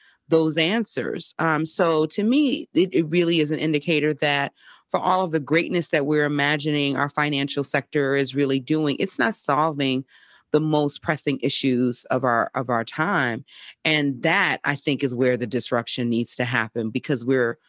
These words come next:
we're needing a, a thing that is not being satisfied in this moment.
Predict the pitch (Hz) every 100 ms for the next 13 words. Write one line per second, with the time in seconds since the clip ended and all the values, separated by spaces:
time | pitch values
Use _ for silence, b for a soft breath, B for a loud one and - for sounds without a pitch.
0 | b b b 139 156 143 147 151 180 196
1 | 175 151 143 - 151 147 - 143 - 156
2 | 139 127 127 - 139 135 - 143 123 135
3 | 131 139 131 127 120 120 120 - 127 113
4 | 117 - 110 107 123 113 110 - 143 117
5 | 117 - 82